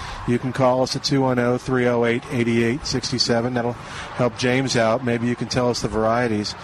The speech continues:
Uh, but if also, um, if you know of a group or any club or anything that meets,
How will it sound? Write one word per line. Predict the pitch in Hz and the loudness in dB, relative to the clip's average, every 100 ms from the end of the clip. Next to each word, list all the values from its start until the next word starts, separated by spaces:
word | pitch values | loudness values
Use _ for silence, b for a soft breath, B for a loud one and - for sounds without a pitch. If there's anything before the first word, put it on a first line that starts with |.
| B B B | B B B
Uh, | 120 113 117 110 | 0 4 4 2
but | 127 120 | 2 2
if | 120 117 | 0 0
also, | 143 147 - 139 131 123 120 | 0 0 2 2 2 2 2
um, | 117 120 117 120 - | 2 0 -2 -6 -6
if | 123 | -2
you | 139 | 0
know | 135 139 147 | 4 4 4
of | 131 | 0
a | |
group | 113 127 160 - | 0 0 0 0
or | 127 117 | 0 0
any | 135 127 | -2 -2
club | - 131 135 | 0 0 2
or | 127 | 0
anything | 120 - 120 | 0 -2 -2
that | 123 | -2
meets, | 113 113 - | -2 -2 -4